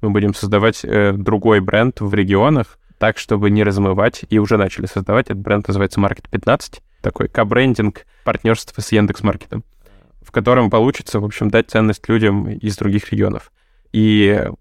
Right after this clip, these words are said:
если в одном предложении отвечать на вопрос, мне кажется, неправильно для любого бизнеса всегда мыслить в терминах «завоевать» и «стать больше», потому что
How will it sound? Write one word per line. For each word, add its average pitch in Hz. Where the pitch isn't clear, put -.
если 110
в 113
одном 117
предложении 107
отвечать -
на 101
вопрос, 139
мне 104
кажется, 104
неправильно 113
для 104
любого 104
бизнеса 110
всегда 101
мыслить 107
в -
терминах 107
«завоевать» 107
и 110
«стать 107
больше», 117
потому 104
что 104